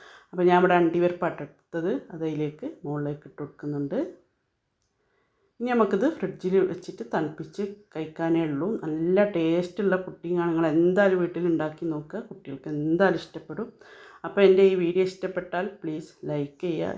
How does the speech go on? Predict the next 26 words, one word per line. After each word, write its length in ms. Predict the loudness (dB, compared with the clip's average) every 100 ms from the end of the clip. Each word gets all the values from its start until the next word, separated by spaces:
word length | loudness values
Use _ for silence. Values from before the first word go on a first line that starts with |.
| -10
ഷെയർ 280 | -8 -6 -2 -2
ചെയ്യുക, 320 | -2 -6 -8
കമൻറ്റ് 360 | -6 -4 -4 -4
ചെയ്യുക. 280 | -4 -6 -8 -12 _ _ _ _ _ _ _ _ -14
ഓക്കെ, 200 | -8 -8 -8 -16 _ _ _ _ _ _ _ _ _ _ _ -20 -18 -20 -20 _ _
സപ്പോർട്ട് 360 | -16 -10 -10 -4
എന്തായാലും 460 | 0 2 4 2 2
നിങ്ങളിൽ 260 | 2 0 0
നിന്ന് 160 | -2 -4 -12 -14
ഞാൻ 80 | -12
പ്രതീക്ഷിക്കുന്നുണ്ട്. 920 | -10 -8 -8 -10 -14 -8 -6 -4 -4 -6 -10 _ _ _ _ _ _ _ _ _
ഇനി 100 | 2
നമുക്കിത് 320 | 4 4 4 2
ഫ്രിഡ്ജിലേക്ക് 580 | -2 -6 -6 -6 -6 -10
ഇട്ട് 240 | -20 _ -10
വെക്കാം 140 | -8 -8
കേട്ടോ. 240 | -10 -8 -10 -12 _
ഇത്രയേ 240 | -4 -2 -2
ഉള്ളൂ 140 | -4
കേട്ടോ. 180 | -8 -8 -8 _ _ _ _ _
അപ്പം 140 | -6 2
ഇനി 100 | 4
അടുത്ത 220 | 4 2 2 4
വീഡിയോ 200 | 6 6
ആയി 100 | 6
വരുന്നവരേക്കും 800 | 4 6 6 6 2 -2 -4 -6